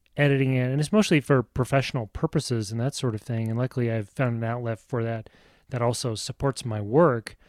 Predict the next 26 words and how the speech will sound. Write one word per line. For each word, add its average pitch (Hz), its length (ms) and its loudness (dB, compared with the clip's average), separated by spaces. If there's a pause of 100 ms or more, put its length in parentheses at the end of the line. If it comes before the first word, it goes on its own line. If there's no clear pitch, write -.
(480)
Uh, 127 160 0
but 117 140 -2
that's - 180 4
just - 140 -2
been 113 240 -2
really, 143 340 2
really 113 440 -4 (220)
reward-, 120 600 2
rewarding, 113 640 -2
and 120 120 -2
it's - 140 -4
been 123 380 0 (420)
sort 180 200 6
of 175 80 2
a 151 60 10
way 139 180 8
of 127 100 4
reinventing 127 680 2
a 107 60 -6
part 160 340 4
of 110 140 0
myself - 680 -12 (100)
in, 139 240 0
in 120 160 0
my 110 100 -2
forties. 151 500 -10